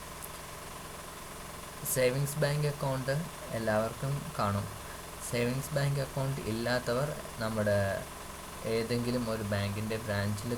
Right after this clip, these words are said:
കോൺടാക്ട് ചെയ്ത് കഴിഞ്ഞാൽ സേവിങ്സ് ബാങ്ക് അക്കൗണ്ട് ഓപ്പൺ ചെയ്യാൻ പറ്റുന്നതാണ്. ഇനി, ഇനിയുള്ള രണ്ട് അക്കൗണ്ടുകളാണ്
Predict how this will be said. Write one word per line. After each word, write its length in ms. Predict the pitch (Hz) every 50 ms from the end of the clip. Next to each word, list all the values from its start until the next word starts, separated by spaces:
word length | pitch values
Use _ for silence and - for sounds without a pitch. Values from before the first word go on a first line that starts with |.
| - 107
കോൺടാക്ട് 400 | 104 104 104 104 104 104 - -
ചെയ്ത് 200 | 117 107 101 101
കഴിഞ്ഞാൽ 300 | 98 101 98 98 101 143 165 - - - - - - - - - - - - - - - -
സേവിങ്സ് 500 | 123 117 110 107 113 113 110 110 - -
ബാങ്ക് 260 | 120 117 117 117 120 113
അക്കൗണ്ട് 380 | 110 - - 113 117 117 117 - - - -
ഓപ്പൺ 260 | 113 107 - 113 113 110 110
ചെയ്യാൻ 200 | 120 110 107 107
പറ്റുന്നതാണ്. 520 | 104 101 101 101 101 101 92 92 101 110 127 - - - - - - - - - - - - - - - - - - - - - - - - - - - - - - - - - - 147
ഇനി, 220 | 139 143 147 160 170 - - - - - - - - - - - - - - - - - - - - - - - - - - - 143
ഇനിയുള്ള 380 | 143 156 170 165 151 139 131
രണ്ട് 280 | 131 131 123 120 120 120
അക്കൗണ്ടുകളാണ് 800 | 117 113 - 117 113 113 110 117 113 107 98 95 95 107 120 123